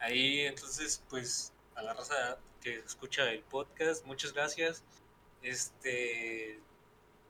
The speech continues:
realmente han, he tenido buen apoyo y me agrada. Voy a sacarles clips porque veo que se hacen un poquito largos.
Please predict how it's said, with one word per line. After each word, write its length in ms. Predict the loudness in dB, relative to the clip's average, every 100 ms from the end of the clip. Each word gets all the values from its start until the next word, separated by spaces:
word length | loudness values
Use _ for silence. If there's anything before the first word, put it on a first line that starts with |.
| -20 -20 -20 -20 -16 -4
realmente 960 | -2 -2 -6 -6 -2 0 0 -2 -2 -2
han, 160 | -4 -4 -8
he 80 |
tenido 340 | -6 -2 0 0
buen 160 | 0 -2
apoyo 440 | -2 -2 -2 -4 -8 -18 -20 -20 -20 -20 -20 -20 -20
y 480 | -16 -16 -12 -12 -8
me 80 | -8
agrada. 400 | 0 4 4 2
Voy 180 | 4 6
a 60 |
sacarles 480 | 6 4 2 0 -6
clips 480 | -2 -2 -2 -6 -8 -10 -12
porque 760 | -12 -12 -6 -6 -4 -6 -8 -4
veo 220 | -2 -2
que 360 | -4 -6 -6 -4
se 160 | -2
hacen 220 | 0 -2
un 100 | -8
poquito 360 | -10 -14 -8 -2
largos. 440 | -2 -2 -6 -12